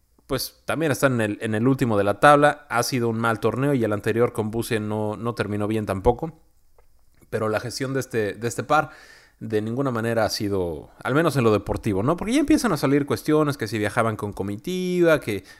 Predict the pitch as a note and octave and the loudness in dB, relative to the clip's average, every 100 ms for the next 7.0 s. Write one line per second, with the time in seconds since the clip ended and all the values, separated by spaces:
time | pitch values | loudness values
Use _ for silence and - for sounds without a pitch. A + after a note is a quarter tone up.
0 | - G#2+ A#2+ A2+ A2+ A2+ C#3 C3+ A2+ G#2 | -10 -6 -4 -4 -4 -4 -4 -2 0 0
1 | - A#2+ A2 A2+ A2 A2 A#2+ A2+ G2+ A2+ | 0 -2 0 -2 -2 -4 -4 -2 -2 0
2 | A2 F#2+ A2 A2+ D3+ E3 D#3 A#2+ A#2 G#2+ | 0 0 -2 2 6 6 4 -2 -4 -4
3 | B2 C3+ B2 A#2+ B2 A#2 G#2 G2+ - C3 | -2 -2 0 0 -2 -2 -4 -6 -2 0
4 | C3+ - - - - - _ - G#2 G2 | 0 -4 -12 -20 -20 -20 _ -2 0 0
5 | F#2+ F#2 - - - C3+ D3 D#3 G3+ F#3 | 0 -4 -6 -16 -20 -18 -8 0 4 4
6 | D#3 B2+ - A#2+ C#3 C3+ A#2 G2 F#2+ F2 | 4 0 2 4 6 6 4 0 -2 -4